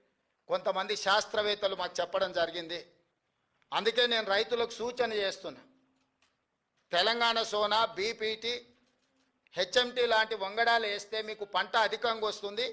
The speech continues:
ఇవి తెలంగాణలో ఎక్కువగా తింటారు. ఎందుకు ఇలాంటివి ఏమంటున్నారు?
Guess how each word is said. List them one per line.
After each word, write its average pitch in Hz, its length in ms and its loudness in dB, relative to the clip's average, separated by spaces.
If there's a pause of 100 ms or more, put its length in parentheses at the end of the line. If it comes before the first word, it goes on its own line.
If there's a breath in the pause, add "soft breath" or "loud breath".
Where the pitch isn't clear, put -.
(380 soft breath)
ఇవి 214 140 -4
తెలంగాణలో 247 760 2
ఎక్కువగా 240 480 0
తింటారు. 208 460 -6 (640)
ఎందుకు 233 360 -2
ఇలాంటివి 240 460 4
ఏమంటున్నారు? 226 420 -2